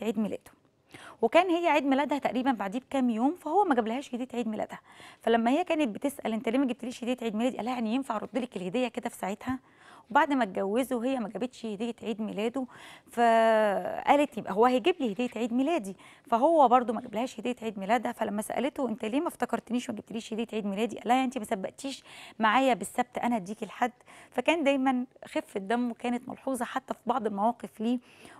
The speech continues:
وكان من الشخصيات اللي ما بتحبش الحزن أبدًا. علشان كده إحنا النهاردة وإحنا بنرسي الفنان سمير غانم بنرسم الضحكة على وشوشنا، لأن هو كان شخص ما بيحبش الحزن، وكان ما بيحبش الموت وما بيحبش الفراق.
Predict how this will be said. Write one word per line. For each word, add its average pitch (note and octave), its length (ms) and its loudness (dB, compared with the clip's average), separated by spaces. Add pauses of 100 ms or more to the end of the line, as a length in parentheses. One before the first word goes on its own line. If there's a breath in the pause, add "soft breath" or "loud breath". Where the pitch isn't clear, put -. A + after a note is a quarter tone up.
وكان E4+ 280 6
من C#4+ 120 4
الشخصيات A3+ 560 -6
اللي G3+ 120 -8
ما G3 60 -4
بتحبش G#3+ 420 -6
الحزن G#3 320 -6
أبدًا. - 320 -16 (540 loud breath)
علشان C#4 360 2
كده D4+ 200 0
إحنا C4+ 300 -4
النهاردة A3+ 400 -4
وإحنا B3 220 -4
بنرسي G#3 520 -6 (380 loud breath)
الفنان A3 400 -2
سمير A3+ 320 -2
غانم A#3 440 0
بنرسم A#3 460 -4
الضحكة G#3 420 -6
على G3 260 -8
وشوشنا، A3 460 -6
لأن G3+ 220 -6
هو A#3+ 320 -2
كان A#3 200 -4
شخص - 320 -8
ما A3 60 -4
بيحبش G#3+ 440 -8
الحزن، G#3+ 300 -10 (360 loud breath)
وكان B3+ 440 2
ما G#3 60 -2
بيحبش G#3 460 -4
الموت G#3 420 -4
وما G3+ 80 -4
بيحبش G3+ 440 -8
الفراق. G3 380 -6